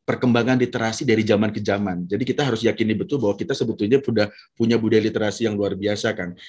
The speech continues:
Dan ujung-ujungnya dengan literasi yang baik, kepribadian masyarakat Kota Bandung, masyarakat Jawa Barat, dan masyarakat Indonesia juga akan memiliki sebuah, eh, budaya-budaya yang baik, dan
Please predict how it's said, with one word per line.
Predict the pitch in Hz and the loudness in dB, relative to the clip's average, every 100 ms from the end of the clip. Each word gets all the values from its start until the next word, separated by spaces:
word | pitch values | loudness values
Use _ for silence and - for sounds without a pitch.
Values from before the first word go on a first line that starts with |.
| - _ | -20 _
Dan | 117 117 113 110 - _ | 2 4 4 -2 -12 _
ujung-ujungnya | 139 131 143 143 127 233 160 120 | 2 4 2 0 -2 -2 -2 -4
dengan | 123 104 107 | -6 -4 -4
literasi | 107 107 - 101 - 104 | -2 -2 0 -2 -2 -4
yang | 95 | -4
baik, | 76 147 180 | -2 -2 -2
kepribadian | 151 - 156 113 104 110 113 104 139 107 | -4 -2 2 2 2 4 2 2 -4 -8
masyarakat | 104 101 101 - 104 - | -6 -4 -4 -2 -4 -4
Kota | 92 90 120 143 151 - - - | -6 -4 -2 -2 -4 -10 -20 -12
Bandung, | - 92 95 120 131 123 | -4 -2 4 4 4 2
masyarakat | 92 90 90 - 95 - _ - - | -2 -4 -6 -4 -6 -6 _ -20 -4
Jawa | 95 90 92 | 0 0 0
Barat, | 90 110 - | 0 0 0
dan | 95 | -2
masyarakat | 90 90 87 87 85 | -2 -4 -6 -6 -6
Indonesia | 98 92 90 95 120 | -6 -4 -4 -2 -2
juga | 107 87 98 - - - - | -2 -2 -2 -2 -12 -16 -10
akan | 98 101 101 | -4 -2 -2
memiliki | 98 98 98 87 101 | -2 -2 -4 -2 -2
sebuah, | 98 101 95 95 95 92 - - _ - | -2 -4 -4 0 0 0 -6 -20 _ -6
eh, | 92 | -4
budaya-budaya | 98 101 98 98 98 98 98 98 95 | -2 0 2 2 0 0 0 0 0
yang | 95 92 92 | -2 -2 -4
baik, | 87 80 95 143 | -6 -4 -2 -2
dan | 113 | 0